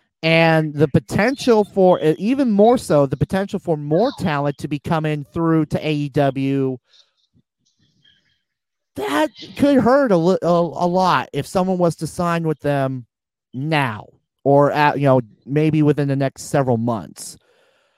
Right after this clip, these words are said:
because there's a lot of talent that could be coming through to, you know, just invade or even be seen.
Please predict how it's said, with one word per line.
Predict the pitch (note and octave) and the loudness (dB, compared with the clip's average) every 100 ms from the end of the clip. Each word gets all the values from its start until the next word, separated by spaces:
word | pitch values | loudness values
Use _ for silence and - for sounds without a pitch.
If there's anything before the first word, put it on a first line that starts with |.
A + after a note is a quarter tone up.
| _ | _
because | C#3 - D3 C3 A#2+ A#2 - - - - _ _ _ _ _ _ _ - | -6 0 2 2 2 -2 -8 -16 -20 -20 _ _ _ _ _ _ _ -8
there's | D3 C3+ | -4 0
a | |
lot | C#3 C3 A#2+ | 0 0 -2
of | G#2+ - _ _ - | -8 -14 _ _ -12
talent | - D3 D3+ C3 | -4 -2 0 -2
that | - | -2
could | - - | -2 -2
be | A#2+ A2+ - - - C#3+ | -4 -6 -8 -14 -12 -4
coming | D3 C3 | -2 -2
through | A#2+ C#3 C3 | -2 -2 -2
to, | G#2+ A#2 G#2+ G#2 - - | -2 -4 -4 -6 -12 -12
you | A2+ | -10
know, | G2 | -8
just | F#2+ A2+ - - - - - _ - | -8 -10 -10 -20 -18 -18 -20 _ -10
invade | C#3 C3+ A#2+ C#3+ D3 D3 C#3+ | -6 -6 -4 -2 0 0 2
or | B2+ B2 | 0 0
even | B2+ A#2 | -4 -6
be | A2+ A2+ | -6 -10
seen. | - C#3+ B2 F#2+ - | -6 -6 -6 -10 -14